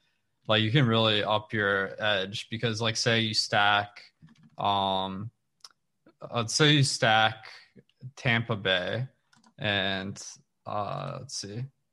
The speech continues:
this is a bad example because the last game, they, a-, all the guys are pretty popular, but,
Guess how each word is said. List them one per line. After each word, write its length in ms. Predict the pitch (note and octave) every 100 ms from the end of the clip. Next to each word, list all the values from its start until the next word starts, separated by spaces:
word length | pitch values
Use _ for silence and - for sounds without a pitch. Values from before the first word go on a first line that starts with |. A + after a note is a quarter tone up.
| _ -
this 220 | B2+ B2+
is 120 | B2+
a 40 | B2
bad 220 | G#2+ G2
example 380 | G2+ G2 G2 G2+
because 380 | A2+ B2+ A2+
the 220 | B2+ A#2+ A#2
last 360 | A#2 A#2 -
game, 480 | A#2 A2+ A2+ A2+ A2+
they, 540 | A2 A2 G#2+ G#2+ A2 -
a-, 120 | -
all 300 | B2 B2 C3
the 100 | B2
guys 420 | A#2 G#2+ A2 A2
are 80 | A2
pretty 260 | - A2+ G2+
popular, 640 | G2 G2+ A2+ A2 A2 A2+ _ - _
but, 300 | A#2+ A2 G#2